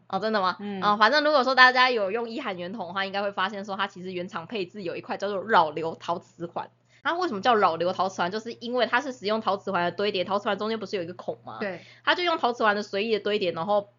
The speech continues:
Speaker 1: 把那个圆筒进来的水流，把它分成很多小小的细流。
Speaker 2: 嗯哼。
Speaker 1: 那因为你水流如果说越细的话，它
Speaker 2: 嗯。
Speaker 1: 带动脏物能力就会越差。
Speaker 2: 嗨。
Speaker 1: 所以说大部分的脏物就会被集中在圆筒的最下层，
Speaker 2: 嗯。
Speaker 1: 就那些大型脏物都会集中在圆筒的最下层。
Speaker 2: 嗯哼。
Speaker 1: 那只有那些在圆筒的最下层被一些腐生菌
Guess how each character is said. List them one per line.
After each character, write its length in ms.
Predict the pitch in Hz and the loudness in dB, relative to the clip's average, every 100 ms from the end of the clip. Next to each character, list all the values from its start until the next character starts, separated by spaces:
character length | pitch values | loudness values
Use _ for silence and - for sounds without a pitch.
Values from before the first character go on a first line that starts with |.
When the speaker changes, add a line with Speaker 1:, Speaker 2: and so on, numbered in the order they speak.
| - | -2
Speaker 1:
把 220 | 170 - | -2 -2
那 280 | 214 220 220 | -2 0 0
个 260 | 196 180 170 | 2 2 2
圆 160 | 190 | 0
筒 180 | 233 175 | -2 -6
进 140 | 240 | -2
来 140 | 196 170 | -2 -2
的 80 | 170 | -4
水 160 | 175 | -4
流， 80 | 160 | -4
把 100 | 165 | -2
它 80 | 175 | -2
分 160 | 202 | -2
成 100 | 208 | -4
很 120 | 170 139 | -6 -6
多 100 | 185 | -6
小 140 | 170 | -6
小 160 | 170 - | -8 -8
的 40 | |
细 240 | - 180 | -8 -10
流。 160 | - - 226 | -14 -16 -10
Speaker 2:
嗯 140 | 220 | -6
哼。 200 | 269 359 | -6 -2
Speaker 1:
那 100 | 370 | 0
因 80 | 392 | 2
为 80 | 392 | 0
你 120 | 240 | -2
水 180 | 208 196 | -2 -2
流 160 | 190 208 | 0 0
如 100 | 269 | 2
果 140 | 202 | 0
说 100 | 202 | 0
越 220 | 233 214 | -2 -2
细 260 | - - 220 | -2 -8 -6
的 140 | 165 | -6
话， 340 | - 180 85 - | -2 -2 -4 -6
它 100 | 226 | -4
Speaker 2:
嗯。 80 | 202 | -2
Speaker 1:
带 160 | 175 220 | 0 0
动 160 | 202 | -2
脏 200 | 202 196 | -2 -2
物 60 | 202 | -4
能 160 | 165 | -4
力 120 | 170 175 | -8 -6
就 140 | 175 | -6
会 140 | 180 | -6
越 140 | 175 180 | -6 -6
差。 380 | - 165 165 - | -8 -8 -8 -8
Speaker 2:
嗨。 320 | 190 165 - | -6 -6 -8
Speaker 1:
所 140 | - 339 | -4 -2
以 60 | |
说 120 | 302 | 0
大 220 | 285 - 226 | 0 0 0
部 200 | 269 240 | -2 -6
分 140 | 240 | -2
的 80 | 196 | -2
脏 240 | 190 185 | -2 -2
物 60 | 202 | -2
就 140 | 208 | -2
会 80 | 202 | -2
被 160 | 202 196 | -2 -6
集 220 | - 170 | -8 -8
中 200 | 196 202 | -6 -2
在 100 | 190 | -2
圆 200 | 170 185 | -2 -6
筒 160 | 180 | -10
的 80 | 165 | -12
最 180 | 165 175 | -8 -6
下 160 | 160 - | -6 -10
层， 160 | - - | -14 -14
Speaker 2:
嗯。 140 | 220 | -6
Speaker 1:
就 100 | 220 | -2
那 100 | 254 | 0
些 120 | 254 220 | 0 2
大 160 | 214 | 0
型 160 | 202 175 | 0 -4
脏 160 | 185 | -4
物 20 | 185 | -2
都 80 | |
会 100 | 185 180 | 0 0
集 120 | 156 | -4
中 160 | 175 | -6
在 80 | 175 | -4
圆 160 | 165 170 | -4 -8
筒 140 | 190 | -12
的 80 | - | -10
最 120 | 180 | -10
下 200 | 165 - | -8 -10
层。 180 | - 233 | -10 -10
Speaker 2:
嗯 80 | 240 | -8
哼。 200 | 277 277 | -10 -2
Speaker 1:
那 120 | 320 | 0
只 140 | 320 302 | 0 0
有 140 | 269 | 0
那 160 | 240 269 | 4 2
些 160 | 262 | 2
在 100 | 254 | 0
圆 200 | 240 208 | 0 0
筒 120 | 254 180 | -2 -4
的 60 | |
最 160 | 185 233 | -2 -2
下 200 | 220 196 | 2 0
层 260 | 202 175 175 | 0 -8 -4
被 200 | 208 202 | -2 -2
一 40 | |
些 320 | 208 196 190 | 0 2 2
腐 180 | 190 165 | 0 -6
生 220 | 190 202 | -6 -6
菌 320 | 208 220 143 | -2 -4 -4